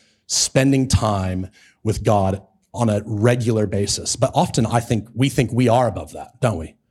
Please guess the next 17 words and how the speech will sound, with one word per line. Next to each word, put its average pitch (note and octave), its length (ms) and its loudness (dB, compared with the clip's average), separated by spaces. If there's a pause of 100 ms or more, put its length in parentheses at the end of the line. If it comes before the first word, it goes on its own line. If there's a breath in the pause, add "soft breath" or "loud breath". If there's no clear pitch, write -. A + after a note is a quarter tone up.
(120)
It's G#2+ 120 0
like, A2 140 0
"No, D3 100 0
I'll G2 100 -2
be F#2 80 -8
fine," E2 320 -14 (160)
right? A#2 220 -8 (180)
"No, A2 80 -6
I, F#2+ 240 -6
I B2 60 0
can, G2 260 -4
like, G#2+ 220 -4
I'll G#2 80 0
be F#2+ 80 -2
fine." G#2 260 0
Like, F#2 240 -4
"Okay, G2+ 320 0